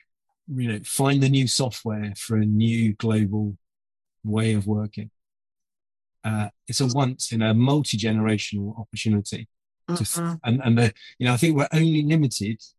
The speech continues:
Speaker 1: Well, I, I never like saying that's too binary, by our way of thinking and, and some way in our imagination and,
Speaker 2: Yeah.
Speaker 1: and our habits.
Speaker 2: Yeah.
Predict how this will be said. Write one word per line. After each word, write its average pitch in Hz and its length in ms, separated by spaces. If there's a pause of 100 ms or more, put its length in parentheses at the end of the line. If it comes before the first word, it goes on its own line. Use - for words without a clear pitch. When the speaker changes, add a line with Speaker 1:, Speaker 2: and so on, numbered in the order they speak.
(560)
Speaker 1:
Well, 107 140
I, 117 140
I 123 120
never 127 200
like 113 200
saying 104 380
that's 104 220
too 110 260
binary, 104 500 (520)
by 113 500 (500)
our 123 180
way 127 240
of 120 120
thinking 123 440
and, 107 240
and 113 260
some 131 260
way 113 260
in 113 80
our 117 200
imagination 117 760 (680)
and, 113 120
Speaker 2:
Yeah. 113 120
Speaker 1:
and 117 160
our 120 120
habits. 117 760 (720)
Speaker 2:
Yeah. 135 260